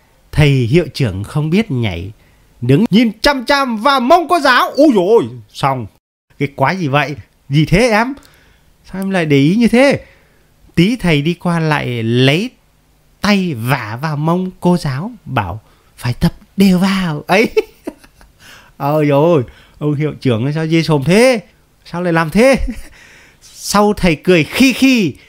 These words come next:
đi vào văn phòng, nhưng thi thoảng vẫn ló đầu ra xem các cô giáo đẹp. Ai da, ông này mà sinh lý mạnh đấy. "Chắc thầy này thích các cô đấy.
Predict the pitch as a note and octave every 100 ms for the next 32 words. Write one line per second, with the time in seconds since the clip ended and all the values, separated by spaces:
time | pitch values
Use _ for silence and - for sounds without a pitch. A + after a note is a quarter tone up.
0 | _ - F#3 A3+ G#3+ F#3 G#3+ - G3+ D#3
1 | A2+ _ _ _ D3 F3+ F3+ G3 - G2+
2 | G#2 A#2 F3 C3 D3 G3 C#4+ C4+ G#3 E3+
3 | G3+ G3 G#3 F3+ F3 A3 - F#3 E3 C#3
4 | F3+ F3 - - _ - D3 D3 B2 G2+
5 | - _ _ _ _ _ - B2+ C3+ B2+
6 | A#2+ A#2+ A#2 C#3+ C#3 D3+ E3+ C#3+ D3 A#3
7 | G#3 - - - - _ _ - B3+ -
8 | _ - F3+ E3+ D#3 C#3 D#3 D3 A#2+ G#2
9 | A#3 - - F3 G#3 _ - E3 D3+ C#3+
10 | G#3+